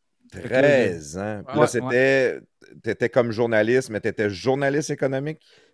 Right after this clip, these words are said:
Speaker 1: Ben, au début, on rentre comme pupiteur. Euh, comme je te dis, dans les médias, faut que tu rentres par une porte. Fait que tu te regardes pas à la porte, puis tu rentres, puis tu essaies de leur montrer que t'es capable d'aller chercher la nouvelle, puis d'être, euh, d'être sa,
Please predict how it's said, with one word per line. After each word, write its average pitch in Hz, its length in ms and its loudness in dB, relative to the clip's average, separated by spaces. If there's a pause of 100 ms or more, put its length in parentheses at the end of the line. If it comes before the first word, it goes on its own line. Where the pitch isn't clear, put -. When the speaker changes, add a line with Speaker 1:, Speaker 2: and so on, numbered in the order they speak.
Speaker 1:
Ben, 185 100 8
au 190 80 8
début, 196 300 4
on 165 280 4
rentre 196 300 2
comme 165 240 2
pupiteur. 180 600 0
Euh, 147 200 2
comme 180 200 -2
je 170 60 -10
te 185 80 0
dis, 151 180 0
dans 202 80 0
les 170 60 0
médias, 156 300 0
faut - 120 -6
que - 60 -14
tu - 80 -4
rentres 156 160 0
par 156 180 2
une 147 140 0
porte. 165 340 -2
Fait 135 120 -4
que - 100 -16
tu - 160 -20
te - 80 0
regardes 147 280 2
pas 220 100 4
à - 20 6
la 190 60 4
porte, 185 280 2
puis 151 120 -2
tu - 180 -6
rentres, 170 240 0
puis 143 100 -6
tu 151 120 -4
essaies 160 240 0
de 160 100 4
leur 143 300 2
montrer 147 360 2
que 151 80 -2
t'es 139 160 -2
capable 147 320 0
d'aller 135 120 0
chercher 143 240 -4
la 135 40 0
nouvelle, 131 400 -2
puis 120 120 -8
d'être, 113 260 -6
euh, 110 340 -4
d'être 113 240 -8
sa, 107 340 -8